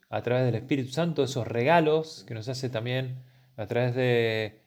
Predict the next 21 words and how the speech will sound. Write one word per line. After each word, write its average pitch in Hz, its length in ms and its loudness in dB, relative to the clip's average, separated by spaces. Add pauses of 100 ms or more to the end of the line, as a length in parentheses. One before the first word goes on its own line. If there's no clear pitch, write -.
(120)
el 113 120 -8
conocimiento 127 720 0
de 120 60 2
su 120 160 -4
voluntad, 120 640 0 (400)
el 123 80 -4
entendimiento 135 920 2
también 151 600 -4 (260)
para 123 160 2
escrutar 135 580 4
las 131 180 2
profundidades 123 680 0
de 117 80 -2
Dios, 196 560 0 (440)
para 120 180 2
comunicarnos 123 600 0
con 127 180 -4
Él 143 260 -2
cara 147 220 2
a 120 80 -2
cara 165 500 2